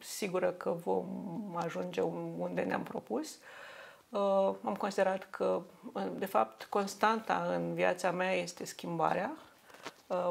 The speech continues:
poate spre disperarea <laughs> colegilor mei, pentru că sectorul O N G îți oferă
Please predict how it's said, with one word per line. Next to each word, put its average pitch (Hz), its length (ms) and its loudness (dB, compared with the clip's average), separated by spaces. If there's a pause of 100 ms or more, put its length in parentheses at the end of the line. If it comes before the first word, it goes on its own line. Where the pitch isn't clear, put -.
(120)
poate 180 500 0
spre - 260 -4
disperarea 175 640 -2 (160)
<laughs> - 140 -8
colegilor 180 600 2
mei, 220 280 2 (720)
pentru 196 340 0
că 190 540 4 (760)
sectorul 240 420 4
O 247 40 8
N 220 180 0
G 202 60 -4 (180)
îți - 320 -2
oferă 190 800 4